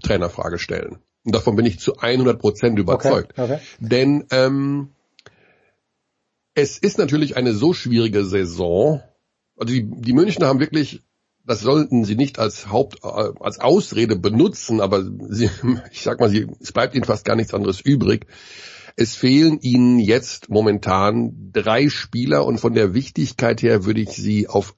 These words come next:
Speaker 1: eins, zwei und drei
Speaker 2: <laughs>
Speaker 1: einstufen.
Speaker 2: Okay, dann, dann wird's
Speaker 1: Und
Speaker 2: schwer, ja.
Speaker 1: dann wird's wirklich schwer. Andererseits,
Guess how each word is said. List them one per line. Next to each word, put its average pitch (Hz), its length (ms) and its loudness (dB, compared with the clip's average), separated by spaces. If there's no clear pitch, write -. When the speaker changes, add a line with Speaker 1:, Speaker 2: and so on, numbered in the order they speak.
Speaker 1:
eins, 131 360 0
zwei 113 340 2
und 110 140 0
drei 95 260 0
Speaker 2:
<laughs> 90 200 -4
Speaker 1:
einstufen. - 640 -2
Speaker 2:
Okay, 180 380 0
dann, 190 260 2
dann 165 160 4
wird's 175 140 2
Speaker 1:
Und - 20 -4
Speaker 2:
schwer, 143 300 4
ja. 143 500 0
Speaker 1:
dann 170 220 2
wird's 175 220 0
wirklich 151 340 0
schwer. 113 440 0
Andererseits, 156 920 0